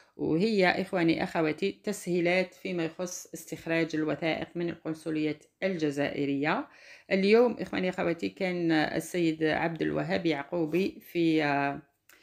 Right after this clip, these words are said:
في زيارة إلى قنصلية، كان في قنصلية نانتر بباريس إخواني أخواتي، للولايات اثنين وتسعين، ثمانية وسبعين وثمانية وعشرين التابعة للقنصلية لتجديد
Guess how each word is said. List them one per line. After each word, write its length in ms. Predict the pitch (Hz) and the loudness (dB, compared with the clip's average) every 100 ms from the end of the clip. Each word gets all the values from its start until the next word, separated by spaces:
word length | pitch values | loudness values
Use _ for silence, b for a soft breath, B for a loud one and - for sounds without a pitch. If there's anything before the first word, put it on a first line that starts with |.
| b - | b -2
في 140 | 214 | 0
زيارة 640 | 175 185 180 170 170 170 - | 2 4 4 4 4 0 -2
إلى 360 | 175 165 151 - | 0 2 0 -4
قنصلية، 640 | 196 - 170 165 160 160 - - _ _ _ _ _ _ _ _ _ _ _ _ 185 | -6 -4 -2 0 0 -2 -10 -20 _ _ _ _ _ _ _ _ _ _ _ _ -2
كان 480 | 175 175 - 226 220 | 0 0 -2 -2 -2
في 140 | 208 | -4
قنصلية 720 | - 220 - 196 185 196 214 - 190 - 160 | -6 -6 -4 -2 0 0 -2 -2 -2 0 0
نانتر 600 | 175 226 226 202 208 185 | 2 0 0 0 2 0
بباريس 1160 | 151 156 151 147 143 135 214 196 160 208 226 | 0 2 2 2 0 -2 0 0 2 -2 -4
إخواني 300 | 180 185 170 | -6 -2 -2
أخواتي، 500 | 165 151 147 208 262 B B B - | -2 -2 -4 -6 -8 B B B 0
للولايات 920 | 160 180 196 190 175 156 160 202 196 | 2 4 4 4 4 6 6 4 0
اثنين 300 | - 208 196 | -6 -2 0
وتسعين، 580 | 185 - - 180 196 185 - | -2 -4 -4 0 0 -4 -6
ثمانية 480 | 185 190 175 160 - | -2 0 2 2 0
وسبعين 520 | 165 165 160 160 165 147 | -6 -6 -4 0 0 0
وثمانية 420 | - 196 214 175 | -4 -4 0 0
وعشرين 500 | 151 - 185 262 262 B B - | -2 -4 0 0 -2 B B -20
التابعة 540 | - 220 190 175 208 | -2 2 4 2 2
للقنصلية 680 | 214 185 196 190 170 185 214 | 0 -2 -6 -4 -2 0 0
لتجديد 880 | 202 170 151 160 - 220 208 196 | 0 -2 -4 -6 -6 -4 -2 -4